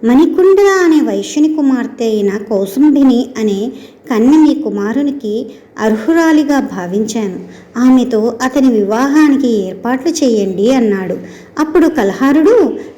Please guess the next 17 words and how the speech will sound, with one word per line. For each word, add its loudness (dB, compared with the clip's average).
భాస్కరాచార్యునితో, 2
"మీ 2
ఆజ్ఞ -2
నాకు -4
ప్రధానం, -4
మీరు 4
ఏది 0
ఉచితం -2
అనుకుంటే 2
అది 2
చేస్తాను" -2
అని 0
చెప్పాడు. -8
ఆ 4
మాటతో 0
సంతోషించిన 0
భాస్కరాచార్యులు -2